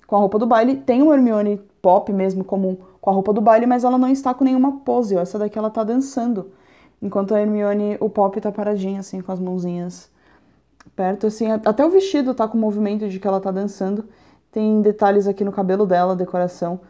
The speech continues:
Tá muito, muito linda. Mal posso esperar pra deixar ela perto do Rony. Eu ainda não sei o que fazer com os meus mini pops, inclusive. Mas com certeza vai ficar do lado do Rony.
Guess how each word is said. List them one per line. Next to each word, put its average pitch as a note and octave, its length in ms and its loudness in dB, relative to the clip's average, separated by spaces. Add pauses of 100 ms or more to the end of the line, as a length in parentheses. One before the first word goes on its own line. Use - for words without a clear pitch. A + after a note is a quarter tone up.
(300)
Tá B3+ 100 -6
muito, D4 460 2
muito D#4 380 4
linda. B3+ 480 2 (600)
Mal A#3 180 -2
posso A3+ 260 -4
esperar G#3+ 360 0
pra G#3+ 100 -4
deixar G#3 300 -2
ela F#3+ 260 0
perto F#3+ 380 -4
do G3+ 100 -2
Rony. G3+ 380 -4
Eu - 60 -8
ainda G3 160 0
não G#3+ 140 0
sei G#3 140 -2
o F#3+ 40 -4
que G3 60 -8
fazer F#3+ 200 2
com F#3+ 100 -6
os F3+ 100 -4
meus F3+ 220 0
mini F#3 200 -2
pops, F3+ 380 -2
inclusive. F3 560 0 (480)
Mas F3+ 720 0
com G3 160 -4
certeza F#3+ 380 0
vai F#3+ 100 0
ficar F#3 200 -6
do F3+ 60 0
lado F3 260 -2
do F3 100 -6
Rony. E3 340 -6